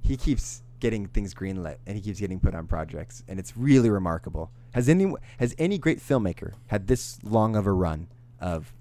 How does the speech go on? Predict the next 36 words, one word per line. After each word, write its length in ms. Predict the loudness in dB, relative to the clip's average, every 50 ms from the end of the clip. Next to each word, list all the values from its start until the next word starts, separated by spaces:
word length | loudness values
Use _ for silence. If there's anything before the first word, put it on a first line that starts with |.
| -18 -14 -8 -2
really 360 | 2 4 6 6 6 4 2
bad 280 | 4 2 2 2 -2 -6
movies? 420 | -10 -10 -12 -14 -18 -18 -20 -20 -20 -20 -20 -20 -20 -20 -20 -20 -20 -20 -20 -20 -20 -20 -20 -20 -20 -20 -12 -6
Like, 340 | -4 -4 -4 -4 -6 -14 -14 -16 -20 -20 -20 -20 -20 -20 -20 -20 -20 -20 -20 -14 -14
I'm, 100 | -14 -14 -14 -20 -20 -20 -20 -14
I'm, 160 | -12 -12 -12 -12 -14 -16 -10
let, 220 | -4 -4 -4 -2 -2
let's 180 | -4 -4 -4
see 160 | -6 -8 -6
here. 140 | -6 -6 -6 -4
I 80 | -4 -4
just 120 | -4 0
really 220 | 4 6 6 6
quickly, 320 | 6 4 2 0 0 -6 -6
and 180 | -6 -6 -2 -2
we'll 100 | 0 0
get 140 | 0 0 -2
to 60 | -2
the 80 | -6 -6
main 160 | -6 -6 -8
stuff 260 | -8 -8 -8 -8 -8 -8
here. 200 | -8 -8 -8 -8 -4
This 160 | -4 -2 -2
is 60 | -2 -4
just 160 | -6 -6 -4
so 120 | -4 -6
fascinating 520 | -6 -6 -6 -4 -4 -6 -6 -8 -10 -12 -12
to 80 | -12
me. 180 | -12 -12 -12 -14 -16 -20 -20 -20 -20 -20 -20 -20 -20 -20 -16 -10
Uh, 300 | -8 -6 -6 -6 -6 -8 -10 -14 -20 -20 -20 -20 -20 -20 -20 -18 -10 -8
oh, 180 | -8 -8 -8 -10 -10 -6 -4
good 140 | -4 -4 -4
heavens. 480 | -6 -10 -12 -12 -12 -14 -16 -16 -20 -20 -20 -20 -20 -20 -20 -20 -20 -20 -20 -20 -20 -20 -20 -20 -20 -20 -16 -10
Um, 680 | -8 -6 -4 -2 -2 -2 -4 -4 -4 -4 -4 -6 -6 -8 -8
okay. 500 | -8 -10 -8 -8 -8 -8 -8 -8 -10 -12 -16 -20 -20 -20 -20 -20 -20 -20 -20 -20 -20 -20 -20 -20 -20 -20 -20 -20 -14
Woof. 640 | -10 -8 -6 -4 -4 -6 -6 -8 -10 -12 -12 -10 -12